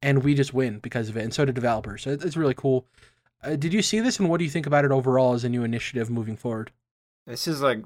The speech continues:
Speaker 2: one of the coolest things that's come out of this newest generation, 'cause, and I,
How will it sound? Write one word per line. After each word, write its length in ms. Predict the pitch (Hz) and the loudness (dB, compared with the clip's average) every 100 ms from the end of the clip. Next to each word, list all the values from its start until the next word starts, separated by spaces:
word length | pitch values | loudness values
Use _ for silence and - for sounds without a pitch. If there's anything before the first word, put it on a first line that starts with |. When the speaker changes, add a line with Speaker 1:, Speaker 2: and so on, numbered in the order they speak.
| - | -12
Speaker 2:
one 420 | 175 123 120 143 | -14 -6 2 4
of 60 | 190 | 4
the 140 | 123 | 0
coolest 500 | - 156 147 131 - | 0 -2 0 -2 -2
things 540 | 143 135 120 110 - - _ _ _ _ _ _ | -6 -4 -4 -6 -8 -12 _ _ _ _ _ _
that's 220 | 139 113 - | -4 -2 0
come 160 | 113 | 2
out 180 | 110 127 | 4 4
of 220 | 98 95 | 0 -4
this 300 | 113 101 - | -8 -8 -6
newest 340 | 110 104 101 - | -4 -4 -6 -8
generation, 580 | 104 98 104 - 85 85 | -8 -6 -6 -8 -12 -14
'cause, 140 | - | -16
and 200 | - 110 | -14 -8
I, 200 | 101 110 | -8 -8